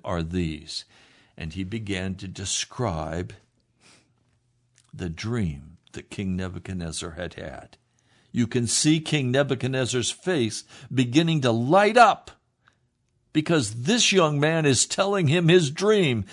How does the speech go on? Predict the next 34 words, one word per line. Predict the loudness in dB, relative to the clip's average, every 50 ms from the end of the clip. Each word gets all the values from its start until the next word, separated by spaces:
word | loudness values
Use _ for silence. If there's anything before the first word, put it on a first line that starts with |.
| -16 -2
and | 2 2 4
he | 4 4
had | 2 0 -2
no | 0 6 6 6 6
way | 8 4 4 4 4
of | 2 0 -2
knowing | -2 0 0 2 2 0 0 2
that | 2 0 0 0
except | -4 -6 -4 -4 0 0 0 0 2
by | 2 2 4
the | 4 0
mighty | 2 4 2 4 4 4 2 2 4
hand | 4 2 2 2 2 0
of | 0 -2 -2 -8
God. | -2 0 2 4 4 4 4 2 -2 -12 _ _ _ _ _ _ _ _ _ _ _ _ _ _ _ _ _ _ _ _ _ _ _ _ _ _ _ _ _ _ _ _ _ _ _ _ _ _ _ _ _ _ _ _ _ _ _ _ _ _ _ _ -20 _ _ _
You're | -8 -6 -6
going | -2 -2 -2 -2 0 -2
to | -2
need | 0 0 -2 -2 -4
to | -4 -4
know | -4 -2 -2 -2 -2
things | -4 -4 -6 -6 -4 -4 -6 -6
soon | -8 -8 -8 -6 -6 -4 -4 -4 -4 -4 -6 -8 -10 -12 _ _ _ _ _ _ _ _ _ _ _ _ _ _ _ _ _ _ _ _ _ _ _ _ _ _ _ _ _ _ _
that | -12 -12 -8
can | -6 -6 -4
only | -4 -4 -2 -2 -4 -4
be | -4 -4 -4
known | -2 -2 -2 -2 -2 -4 -4 -6
by | -6 -8 -8
the | -8 -6
mighty | -6 -4 -4 -4 -4 -6 -8 -12
hand | -12 -12 -12 -12 -12 -14 -16
of | -18 _ -14
God. | -14 -14 -12 -14 -18 _